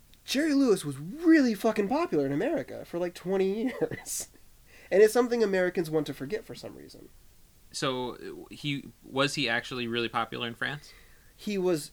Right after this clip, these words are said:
Speaker 1: critically respected in France. That's the difference.
Speaker 2: Okay, so they were taking his films more seriously.
Speaker 1: Yeah, like, a lot of the,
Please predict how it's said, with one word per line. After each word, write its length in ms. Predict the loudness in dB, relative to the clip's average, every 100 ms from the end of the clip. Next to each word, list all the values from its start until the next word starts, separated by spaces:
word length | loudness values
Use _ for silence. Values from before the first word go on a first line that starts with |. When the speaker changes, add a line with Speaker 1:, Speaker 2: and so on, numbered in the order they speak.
| -18
Speaker 1:
critically 540 | -14 -4 -4 -2 0 0
respected 720 | -4 -12 -12 -10 -10 -10 -12
in 140 | -12
France. 400 | -16 -16 -16 -18 -4
That's 280 | -4 -4
the 100 | -12
difference. 500 | -10 -10 -10 -18 -6
Speaker 2:
Okay, 300 | -2 -2 -2
so 180 | -4 -4
they 220 | -2 -2
were 140 | 0 0
taking 480 | -2 -6 -4 -8 -8
his 180 | -10
films 260 | -8 -10 -10
more 160 | -12 -10
seriously. 560 | -10 -10 -10 -12 -12 -2
Speaker 1:
Yeah, 120 | 0
like, 180 | 2 0
a 60 |
lot 220 | 2 2 2
of 60 |
the, 480 | 0 0 0 -2 -6